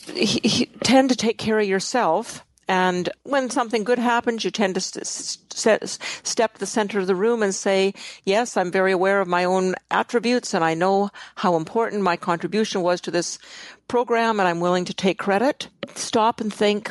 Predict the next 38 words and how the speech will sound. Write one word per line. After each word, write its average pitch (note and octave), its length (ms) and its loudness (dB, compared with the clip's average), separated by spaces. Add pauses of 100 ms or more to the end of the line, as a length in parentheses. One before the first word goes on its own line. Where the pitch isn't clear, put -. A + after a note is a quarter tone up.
(160)
"What's G#3+ 240 0
the G#3 140 2
other F#3+ 180 0
side F#3 320 0
of F3 80 -2
that?" D3 220 0
Okay, F3 340 0
well, E3+ 240 2
it's - 240 -2
not G3 200 0
just G#3 240 -4
about F3+ 220 0
me. F3 200 2
It's - 160 -2
all D3 200 0 (100)
also F3 380 0
about D#3+ 340 -2
the D#3+ 100 -4
collective. E3 760 -2
So F3 400 0 (280)
say, G3+ 240 0
"Yes, A3 500 -2
I A#3+ 360 2 (240)
am F#3+ 160 0
willing B3 280 2
to A3 80 -2
self-select E3+ 640 -2
my E3 100 0
programs D#3+ 560 0
based E3+ 280 0
on E3 80 0
what D#3+ 120 2
I D#3+ 80 2
know D#3+ 200 0
are D#3 100 2
my D3+ 140 2
natural D#3 400 -2
strengths, - 580 -2